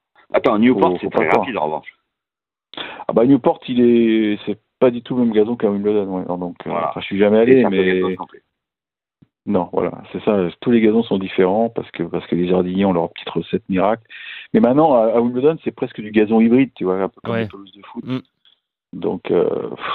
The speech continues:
Speaker 2: c'est plus comme avant. Écoute, Mana, faut lui faire confiance parce que je trouve qu'il joue bien.
Speaker 1: Ah oui.
Speaker 2: Euh, physiquement, c'est un avion. Il est très, très, très dur à déborder. On l'a vu en Coupe Davis. Euh, euh, au premier tour, euh, Johnson s'est cassé les dents. Donc, euh,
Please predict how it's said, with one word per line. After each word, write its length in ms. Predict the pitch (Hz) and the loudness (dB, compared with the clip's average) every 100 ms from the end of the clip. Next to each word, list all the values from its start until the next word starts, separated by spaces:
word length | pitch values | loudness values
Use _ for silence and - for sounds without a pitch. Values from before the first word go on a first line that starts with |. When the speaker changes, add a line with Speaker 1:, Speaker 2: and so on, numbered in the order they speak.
| - | -12
Speaker 2:
c'est 100 | - | -12
plus 220 | - 92 | -10 -4
comme 200 | - 80 | -2 -2
avant. 240 | 123 - - - - - - - - - - | -4 -8 -16 -18 -14 -12 -10 -10 -10 -10 -4
Écoute, 220 | 123 165 | 0 2
Mana, 260 | 139 156 190 | 4 2 2
faut 100 | - | 0
lui 80 | 139 | 0
faire 140 | 131 | -2
confiance 340 | - 120 147 - | -4 -4 -2 -2
parce 120 | 107 | -6
que 80 | - | -10
je 40 | - | -10
trouve 140 | 127 | -10
qu'il 120 | - | -8
joue 80 | 110 | -4
bien. 200 | 107 110 | 0 0
Speaker 1:
Ah 40 | 76 | 0
oui. 100 | 73 _ _ - _ _ - | -8 _ _ -20 _ _ 0
Speaker 2:
Euh, 200 | 95 92 | 2 2
physiquement, 580 | - 117 120 117 123 127 | -2 -4 -2 2 2 0
c'est 80 | - | 0
un 100 | 98 | 0
avion. 340 | 107 104 113 - _ _ _ | 0 0 -2 -4 _ _ _
Il 140 | 107 101 | -4 -2
est 120 | - | -2
très, 280 | - 135 120 | 0 0 0
très, 220 | - 110 | -2 -4
très 200 | - 110 | -2 -2
dur 200 | 110 104 | 0 -2
à 60 | 98 | 0
déborder. 440 | 104 107 98 107 | 2 2 2 0
On 80 | 104 | 0
l'a 120 | 92 | -2
vu 100 | 90 | -4
en 80 | 90 | -6
Coupe 160 | - 95 | -8 -4
Davis. 400 | 98 104 117 120 - | -2 0 -2 -2 -4
Euh, 280 | 98 90 87 - - - - - - _ - | -2 -2 -2 -6 -20 -20 -20 -20 -20 _ -10
euh, 540 | - - - 78 73 71 | -6 -2 0 0 -2 -2
au 100 | 98 | -6
premier 320 | - 98 95 | -4 -2 -2
tour, 460 | - 107 104 98 87 | -2 0 2 4 2
euh, 160 | 87 82 | 2 0
Johnson 440 | 101 90 - 101 92 | 0 0 0 -2 -2
s'est 80 | 92 | -2
cassé 300 | - - 95 | -2 -2 0
les 100 | 90 | 0
dents. 320 | 92 110 117 | 2 2 2
Donc, 300 | 92 90 - 87 | 0 -4 -2 0
euh, 180 | 85 | 2